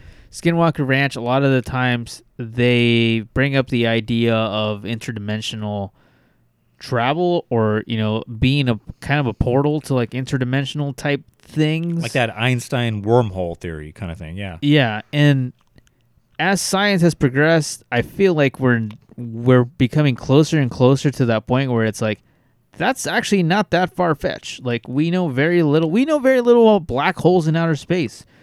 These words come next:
Speaker 1: We just know things get sucked in, but we don't know where they're going. Like, we know very little. And to, to, to say something of, like, not of, are these time travelers? Are these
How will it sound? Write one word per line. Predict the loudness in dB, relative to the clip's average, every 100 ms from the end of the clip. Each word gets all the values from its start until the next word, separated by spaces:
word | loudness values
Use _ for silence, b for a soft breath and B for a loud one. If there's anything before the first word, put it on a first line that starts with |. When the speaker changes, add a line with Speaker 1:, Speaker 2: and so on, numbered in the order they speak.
| b b
Speaker 1:
We | 2
just | 4 4
know | 6 4
things | 6 2 2
get | -2
sucked | -4 -8 -4 -4 0
in, | 2 2 0
but | 0
we | 2
don't | 2 2
know | 2
where | 2 2
they're | 2
going. | 0 0 0
Like, | -4 -4
we | 0
know | 2 2
very | 2 4 4
little. | 2 0 -4 -10 b b b b b 0
And | 2 4 2 -4 -12 _ _ -10
to, | 0 4 4 4 2 -4 -10 _ _ _ _ _
to, | 0 2 2 -4 -4
to | 2 2
say | 2 2 4
something | 4 4 2
of, | 2 0
like, | -2 -2 -8
not | -12 -4 0 2
of, | 2 -2
are | -6 -4
these | 0 -2 -4
time | -6 -4 -2
travelers? | 2 2 2 -2 -2 -6 -16 b b b -2
Are | 2 2
these | 2 2 0 -4